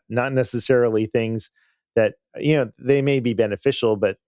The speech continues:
is it really stuff they need to be learning in school, right? So, um, I was wondering if you had ever heard of that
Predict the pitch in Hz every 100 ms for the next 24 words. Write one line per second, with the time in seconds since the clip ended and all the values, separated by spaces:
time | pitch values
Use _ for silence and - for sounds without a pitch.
0 | _ _ _ _ _ - 110 98 - 107
1 | 98 95 104 - 98 98 90 101 95 90
2 | 90 85 82 82 - 117 82 - _ 95
3 | 95 - _ _ - _ _ - 127 113
4 | 110 98 - _ _ _ - 113 107 -
5 | 139 147 131 180 185 156 127 - 156 165
6 | - 143 131 131 113 160 151 120 92 90
7 | 87 87 98